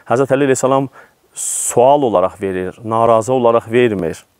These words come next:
Ki, yəni mən nə görə Peyğəmbərin yerində qətlə yetirməliyəm? Həzrəti Əbu Talib də dedi ki, e, şeirlə orada cavab verdi ki, "Bəli, səni ona fəda eləyirəm mən.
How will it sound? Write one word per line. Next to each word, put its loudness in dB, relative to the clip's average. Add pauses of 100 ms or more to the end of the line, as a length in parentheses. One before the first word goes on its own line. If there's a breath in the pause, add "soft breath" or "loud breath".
(880 loud breath)
Ki, 0
yəni 2
mən 2
nə 2
görə 0
Peyğəmbərin 0
yerində -2
qətlə -2
yetirməliyəm? 0 (420 loud breath)
Həzrəti 0
Əbu 0
Talib 0
də -2
dedi -2
ki, -2 (920 soft breath)
e, -2 (340)
şeirlə 2
orada 2
cavab 0
verdi -2
ki, -2
"Bəli, 0 (260 soft breath)
səni -4
ona -4
fəda 0
eləyirəm -4
mən. -10